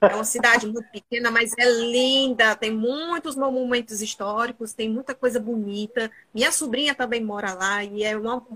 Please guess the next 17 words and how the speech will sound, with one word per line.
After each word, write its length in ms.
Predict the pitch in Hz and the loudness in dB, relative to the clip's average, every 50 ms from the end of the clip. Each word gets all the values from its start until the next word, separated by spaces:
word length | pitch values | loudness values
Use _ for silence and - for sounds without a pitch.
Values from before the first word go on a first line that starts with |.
| - _ _ _ | -20 _ _ _
uma 120 | - 233 233 | -8 -8 -4
coisa 340 | - 254 247 247 277 294 | -2 -2 -2 0 -2 -4
louca 720 | 285 269 254 240 233 240 240 247 262 277 247 - - 233 220 | -4 -4 -6 -6 -4 -4 0 2 2 2 2 0 -2 -4 -4
lá, 260 | 220 202 196 196 202 | -2 -2 -4 -4 -4
mas 400 | 208 208 226 240 247 233 - - - _ _ - _ _ | -6 -4 -2 -2 0 -2 -2 -6 -8 _ _ -20 _ _
é 120 | - - 269 | 0 0 2
bom. 440 | 240 269 285 269 269 262 240 196 - _ _ _ _ | 2 2 0 0 0 0 -2 -4 -6 _ _ _ _
É 100 | - 220 | -8 -6
uma 160 | 233 240 240 | -4 -4 -4
cidade 380 | 233 - 233 233 233 240 226 | -4 -2 0 2 2 2 0
muito 200 | 226 254 254 - | -4 -6 -8 -8
tranquila, 760 | - - 226 208 - _ - 214 220 240 254 262 254 233 220 | -8 -10 -10 -10 -10 _ -8 -4 -2 -2 0 0 0 0 0
é 40 | 208 | 0
bem 180 | 196 247 269 277 | 0 -2 -2 -2
próxima 440 | - 277 247 240 247 - 247 240 | -4 -4 -4 -4 -4 -4 -4 -4
ali 260 | 226 226 220 226 226 214 | -4 -2 -2 -4 -4 -6
de, 420 | 185 202 214 214 208 202 202 190 | -6 -6 -6 -6 -6 -8 -10 -14